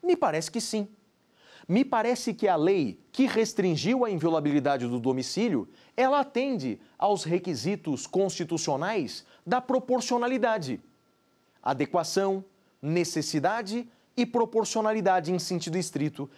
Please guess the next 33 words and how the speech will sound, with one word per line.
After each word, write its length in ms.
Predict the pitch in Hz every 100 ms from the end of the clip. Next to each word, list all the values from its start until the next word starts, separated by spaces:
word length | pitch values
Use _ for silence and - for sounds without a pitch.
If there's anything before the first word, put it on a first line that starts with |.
| -
Então, 260 | 277 269 294
no 100 | 269
meu 200 | 180 147
entender, 540 | 143 160 160 196 143 - _ _ _ -
a 100 | 151
Lei 220 | 185 269
treze 380 | 269 220 190 156
mil 220 | 160 165
trezentos 480 | 160 143 120 123 120
e 100 | 170
um, 180 | 220 147 - _ _
conhecida 560 | 233 214 170 190 170
como 220 | 165 165 147
Lei 160 | 139
do 80 | 139
Mosquito, 560 | 202 - 254 - 131 - - _ _
restringe 680 | - 147 - 175 247 285 302
um 80 | 277
direito 300 | 262 262 -
fundamental, 800 | 254 254 240 175 139 113 92 - _ _ _
mas 160 | 339 254
é 80 | 240
constitucional. 1000 | 180 160 - 170 185 247 247 165 156 - _ _ _ _ _ _ _ _ _
Por 160 | - 139
sua 180 | 147 139
vez, 340 | 180 196 - - _ _ _ _ _ -
já 320 | 113 151 160
num 160 | 156
passado 480 | 147 143 - 165 156
um 60 | 151
pouco 260 | 151 147
mais 220 | 147 143 123
distante, 640 | 165 - 202 196 107